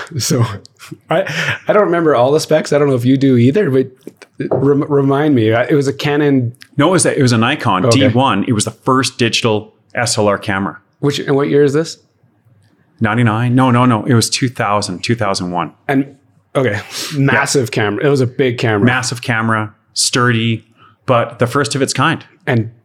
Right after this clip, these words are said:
Speaker 1: super expensive.
Speaker 2: S-, yeah, ten thousand dollars just for the body of this silly camera.
Speaker 1: <laughs>
Speaker 2: And I was hauling it up ice and rock climbs, hanging from my harness.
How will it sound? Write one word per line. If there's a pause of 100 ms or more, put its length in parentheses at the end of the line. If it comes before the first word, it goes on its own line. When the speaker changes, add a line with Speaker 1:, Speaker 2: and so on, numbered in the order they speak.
(160)
Speaker 1:
super
expensive.
Speaker 2:
S-,
yeah,
ten
thousand
dollars
just
for
the
body
of
this
silly
camera. (160)
Speaker 1:
<laughs>
Speaker 2:
And
I
was
hauling
it
up
ice
and
rock
climbs,
hanging
from
my
harness.